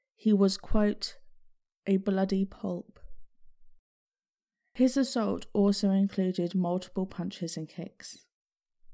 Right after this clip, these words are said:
It was then when Mister Philpott's killer took a bread knife from the kitchen and, whilst he was still alive, stabbed him in the stomach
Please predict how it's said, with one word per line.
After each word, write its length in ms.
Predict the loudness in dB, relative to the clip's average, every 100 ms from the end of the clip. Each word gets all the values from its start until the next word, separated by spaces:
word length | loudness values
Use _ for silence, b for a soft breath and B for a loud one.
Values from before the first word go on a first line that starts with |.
| -14 -14 -16 -20 -20 -20 _ -2
It 160 | 0 2
was 240 | 0 0
then 380 | 0 2 2 4
when 180 | 4 6
Mister 300 | 4 0 -2
Philpott's 560 | 0 -2 -2 -10 -10
killer 520 | -6 -2 0 -2 -6 -10 _
took 240 | -6 -4 0
a 140 | 0
bread 440 | 0 0 0 -2 -2
knife 380 | -2 -2 -6 -12
from 220 | 0 2
the 80 | 4
kitchen 640 | 2 -4 -6 -8 -6 -6 -12 _ _ _ _ _ 0
and, 160 | 4
whilst 380 | 4 4 -2 -4
he 140 | 0
was 200 | 0 0
still 380 | -4 -4 0 2
alive, 640 | 0 0 -2 -4 -12 _ -14 -14 -14 _ _ _ _ _ _
stabbed 460 | -10 0 0 0
him 160 | 0 2
in 140 | 4
the 80 | 4
stomach 540 | 2 -4 -6 -8 -14